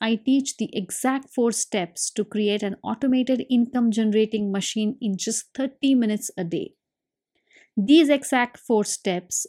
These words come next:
will help you earn a thousand dollars a month by spending just thirty minutes a day or three hours a week. And the good news is this masterclass is absolutely free.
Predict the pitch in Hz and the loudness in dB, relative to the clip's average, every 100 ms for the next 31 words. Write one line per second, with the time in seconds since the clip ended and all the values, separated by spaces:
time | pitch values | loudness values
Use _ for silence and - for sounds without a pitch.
0 | - 214 208 214 233 233 254 - 208 208 | -2 0 0 0 -2 0 0 0 0 0
1 | 208 196 - 233 262 285 269 254 262 240 | -2 -4 -2 0 2 2 4 2 2 2
2 | 254 220 190 190 - 196 190 - 202 202 | 2 2 0 -4 -4 -6 -6 -4 -2 0
3 | 208 190 226 - - 269 - 294 277 240 | 0 -2 -6 -8 -8 -8 -2 2 4 4
4 | 233 - - 185 175 180 - _ _ _ | 0 -4 -6 0 0 0 -4 _ _ _
5 | _ _ - 269 277 - 285 269 208 214 | _ _ 0 0 0 2 4 4 4 4
6 | 190 208 180 185 156 - - - _ _ | 4 2 2 0 -2 -8 -20 -20 _ _
7 | _ _ _ _ - - _ 214 214 214 | _ _ _ _ -20 -20 _ 0 2 0
8 | 220 - 196 185 226 220 294 330 294 233 | -2 -6 -4 2 4 6 6 6 4 4
9 | 226 - 208 220 269 - 269 277 277 294 | 2 -2 -2 0 0 2 2 2 0 -2
10 | 240 196 180 - 226 220 - 262 - - | -2 0 -2 -4 -4 -4 -4 -6 -2 0
11 | 294 302 269 311 285 - 233 180 | 2 2 4 2 2 2 2 0